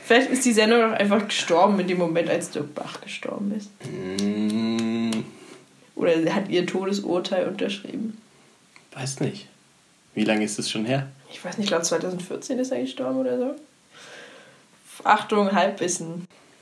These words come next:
Speaker 1: Ist auf jeden Fall schon eine Weile her.
Speaker 2: Ja, man sagt ja immer, „Never change a winning team.“
Speaker 1: Mhm.
Speaker 2: Aber trotzdem brauchst du ja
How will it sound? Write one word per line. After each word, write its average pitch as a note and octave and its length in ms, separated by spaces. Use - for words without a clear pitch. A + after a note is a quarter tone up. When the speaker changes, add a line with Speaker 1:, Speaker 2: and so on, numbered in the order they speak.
Speaker 1:
Ist A3+ 180
auf G#3+ 120
jeden G3+ 120
Fall F#3 140
schon F3 160
eine E3+ 80
Weile D#3+ 240
her. E3+ 200
Speaker 2:
Ja, D3+ 180
man E3+ 200
sagt E3 300
ja D#3 80
immer, D#3+ 180
„Never D#3 340
change D#3+ 340
a B2+ 40
winning C3+ 300
team.“ C3+ 280
Speaker 1:
Mhm. F3+ 680
Speaker 2:
Aber C#3+ 440
trotzdem C3+ 360
brauchst C3 300
du E3+ 60
ja C#3 160